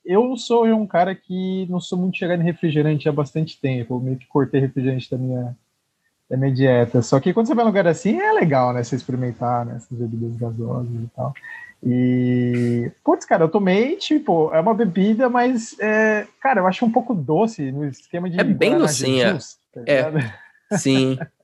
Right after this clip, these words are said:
Speaker 2: É, e mais legal
Speaker 1: Mas
Speaker 2: que
Speaker 1: é legal.
Speaker 2: É legal, cara, porque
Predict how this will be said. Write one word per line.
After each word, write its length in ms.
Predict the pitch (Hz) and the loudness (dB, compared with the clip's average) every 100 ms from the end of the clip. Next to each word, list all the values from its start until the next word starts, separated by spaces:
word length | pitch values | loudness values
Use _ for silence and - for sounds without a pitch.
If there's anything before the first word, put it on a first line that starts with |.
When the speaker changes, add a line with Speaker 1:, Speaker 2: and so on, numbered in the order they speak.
| _ _ - 135 | _ _ -8 0
Speaker 2:
É, 400 | 135 131 120 - _ _ 123 | 2 2 0 -4 _ _ -6
e 60 | 131 | -2
mais 160 | 139 | 2
legal 240 | 165 143 151 | 2 2 0
Speaker 1:
Mas 80 | 135 | 0
Speaker 2:
que 120 | 156 | 0
Speaker 1:
é 40 | - | 2
legal. 420 | 285 262 254 - _ _ _ _ | 0 -4 -6 -10 _ _ _ _
Speaker 2:
É 60 | 196 | 0
legal, 260 | 233 202 | 2 2
cara, 200 | 160 139 | 2 0
porque 240 | 127 135 | 0 -2